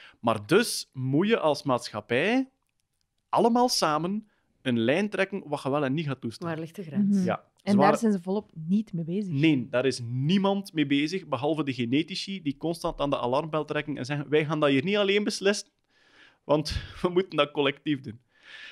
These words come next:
Speaker 1: En dus, zware ziektes uitselecteren gebeurt nu al. Geslacht en oogkleur wordt ook al aangeboden.
Speaker 3: Wat eigenlijk ook al op het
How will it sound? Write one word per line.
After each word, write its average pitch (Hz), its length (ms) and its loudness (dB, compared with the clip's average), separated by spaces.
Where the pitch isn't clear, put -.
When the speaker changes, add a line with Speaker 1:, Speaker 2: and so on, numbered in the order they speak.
Speaker 1:
En 135 140 0
dus, 170 280 4
zware 170 460 4
ziektes 175 340 -2
uitselecteren 147 680 2
gebeurt 123 300 0
nu 139 160 0
al. 254 260 -4
Geslacht 180 480 0
en 165 160 0
oogkleur 160 640 4
wordt 139 420 0
ook 160 300 4
al 131 240 4
aangeboden. 190 680 2
Speaker 3:
Wat 196 140 0
eigenlijk 185 340 -8
ook 202 160 -14
al 160 120 -12
op 160 80 -12
het - 100 -20